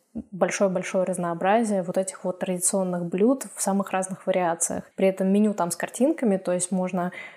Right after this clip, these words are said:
визуально сразу понять, чем один хинкал будет отличаться от другого, и выбрать тот, который вам понравится. Собственно, ту еду, которую мы там ели, я и порисовала, но не в самом кафе, потому что там очень хотелось <laughs> есть,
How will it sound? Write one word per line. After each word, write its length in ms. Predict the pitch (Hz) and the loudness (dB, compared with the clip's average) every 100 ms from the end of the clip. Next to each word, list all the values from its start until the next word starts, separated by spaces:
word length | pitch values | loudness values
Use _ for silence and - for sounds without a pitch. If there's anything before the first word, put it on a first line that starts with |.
| - | 0
визуально 540 | 196 190 190 190 180 | 2 4 4 2 2
сразу 380 | 170 190 185 165 | 0 0 0 -2
понять, 420 | 165 175 196 233 | -4 0 0 0
чем 300 | - 180 170 | -4 -4 -4
один 240 | - 185 196 | -2 0 0
хинкал 420 | 190 185 170 175 | -2 0 0 0
будет 200 | 170 175 | -2 -4
отличаться 560 | 175 175 185 175 - 175 | -4 -4 -2 -4 -4 -4
от 80 | |
другого, 500 | 180 180 196 262 233 | -4 0 4 4 4
и 380 | 190 175 180 185 | 2 0 -2 -2
выбрать 380 | 185 202 185 180 | 0 0 -2 -2
тот, 180 | 185 185 | -4 -2
который 320 | 185 185 180 | -4 -2 0
вам 160 | 180 180 | -2 -4
понравится. 640 | 175 165 165 - - 202 | -4 -2 -4 -6 -8 -4
Собственно, 360 | - 214 214 196 | 0 0 0 0
ту 140 | 233 | 2
еду, 300 | 214 202 208 | 2 2 0
которую 640 | 208 196 190 185 180 180 185 | 0 2 2 4 2 0 0
мы 100 | 190 | -2
там 160 | 180 175 | 0 0
ели, 340 | 185 285 262 | 2 4 2
я 340 | 190 185 190 | 2 0 -2
и 320 | 185 190 180 185 | -2 -2 -2 0
порисовала, 760 | 180 180 - 175 208 359 294 | 0 0 0 2 4 4 4
но 180 | 196 196 | 2 2
не 160 | 208 196 | 0 -2
в 60 | |
самом 320 | - 185 254 | -2 2 2
кафе, 400 | 262 180 - 180 | 2 -4 -2 -4
потому 320 | 175 - 170 170 | -2 -6 -6 -6
что 180 | - | -6
там 220 | 170 175 170 | -4 -2 -2
очень 200 | 170 - | -4 -4
хотелось 460 | 190 180 185 - | -2 0 2 2
<laughs> 40 | 208 | 4
есть, 340 | 202 202 - | 4 4 -2